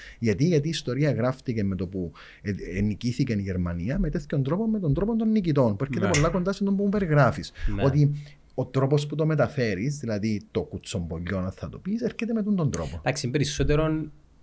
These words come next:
Speaker 2: ε, πώς να το χαρακτηρίσω, ε, επιστημονική προσέγγιση, το
Speaker 1: Μμμ.
Speaker 2: βιβλίο του Γιουβάλ. Ο ιστορικός, δεν θα έλεγα ότι εν-, εν επιστήμονας. Ο ιστορικός είναι και λίγο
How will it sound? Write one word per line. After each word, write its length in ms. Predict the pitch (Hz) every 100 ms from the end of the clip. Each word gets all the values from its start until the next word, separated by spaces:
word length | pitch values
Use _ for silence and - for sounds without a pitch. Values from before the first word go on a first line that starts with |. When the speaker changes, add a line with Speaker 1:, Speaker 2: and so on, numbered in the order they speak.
| -
Speaker 2:
ε, 260 | - 127 117 113
πώς 180 | 123 117
να 100 | 110
το 80 |
χαρακτηρίσω, 840 | 95 101 - 104 95 - 131 151 151 -
ε, 120 | 139 120 -
επιστημονική 720 | 120 135 - 139 123 117 127
προσέγγιση, 560 | 139 143 98 95 90 110
το 60 |
Speaker 1:
Μμμ. 60 | 104
Speaker 2:
βιβλίο 220 | 104 101
του 80 | 101
Γιουβάλ. 460 | 95 90 98 135 214 - - - - - -
Ο 120 | 123
ιστορικός, 680 | 117 - 139 120 120 170
δεν 120 | 170 175
θα 160 | -
έλεγα 200 | 220 117
ότι 220 | 107 107
εν-, 580 | 101 101 98 98 98 95 - - - - - - - - - - - - - - _
εν 120 | - 117
επιστήμονας. 580 | 107 - - 101 98
Ο 40 | 101
ιστορικός 500 | 101 123 120 160 165
είναι 100 | 170
και 100 | 151
λίγο 440 | 127 156 160 156